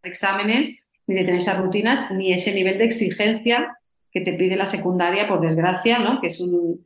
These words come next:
hombre, ya más, porque por su situación, pero, eh,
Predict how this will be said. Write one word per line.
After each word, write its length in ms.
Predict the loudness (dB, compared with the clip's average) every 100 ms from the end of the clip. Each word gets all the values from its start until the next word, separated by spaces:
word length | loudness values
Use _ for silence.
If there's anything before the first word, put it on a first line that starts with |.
| -20 -20 _
hombre, 460 | -10 -4 0 2 2
ya 120 | 2
más, 300 | 2 2 2 -2
porque 440 | 0 0 0 -2
por 80 | -4
su 80 | -6
situación, 480 | -4 -2 -2 2 2
pero, 400 | 4 2 2 -2 -10 -20 _
eh, 520 | 0 2 2 2 2